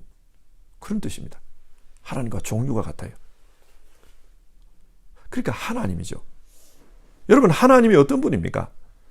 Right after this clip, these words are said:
디모데전서 육 장 십오 절과 십육 절에서 바울은 하나님이 어떤 분인지를 소개하면서 이런 말을 합니다. "오직 그분만이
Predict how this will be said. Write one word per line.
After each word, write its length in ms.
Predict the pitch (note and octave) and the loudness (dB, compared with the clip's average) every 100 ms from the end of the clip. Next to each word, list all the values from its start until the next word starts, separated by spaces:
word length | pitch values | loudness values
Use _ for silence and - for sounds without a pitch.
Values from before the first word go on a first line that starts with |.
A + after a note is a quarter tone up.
| - - - - - - | -20 -20 -18 -16 -18 -16
디모데전서 1040 | - A#2 A#2 C3 D3+ C#3 F#3 G#3 C#3+ C3 G#2+ | -2 2 6 8 6 6 4 4 6 6 6
육 160 | C3 | 0
장 180 | - C#3+ | 0 0
십오 380 | G2 - G3 F3 | 2 0 4 4
절과 320 | D#3+ C#3 A2+ | 4 2 2
십육 440 | E2+ - F3 E3+ - | 0 0 2 2 0
절에서 300 | B2 - - | -2 -2 -4
바울은 600 | E2+ G2+ C#3+ F#2+ D3 - - - - - | -2 0 0 0 -4 -10 -18 -18 -18 -18
하나님이 560 | - - G3 F3+ D3 A#2+ | -10 0 4 4 4 2
어떤 420 | G#2+ C3+ - F#3+ | 4 4 6 2
분인지를 560 | F3 C3+ G#2 - B2+ C3 - - - - - - | 4 0 0 0 0 0 -10 -20 -20 -20 -20 -16
소개하면서 920 | - - G#3+ C#3+ F2 E2+ - G#2 D#2+ - - | -10 -4 -2 0 -2 -4 -6 -8 -8 -12 -6
이런 280 | G3+ A2+ A2 | 4 6 6
말을 260 | D#3 F2 E2 | 6 2 0
합니다. 360 | D2+ D#2 D#2+ - - - - - - | -6 -8 -10 -14 -18 -20 -20 -12 2
"오직 580 | A#2+ C3 C#3 F3 - - - - | 8 8 8 4 -2 -14 -16 -16
그분만이 800 | - F3+ G3 F#3 C3+ A#2 D#3 A3 | 0 4 6 6 6 4 2 -2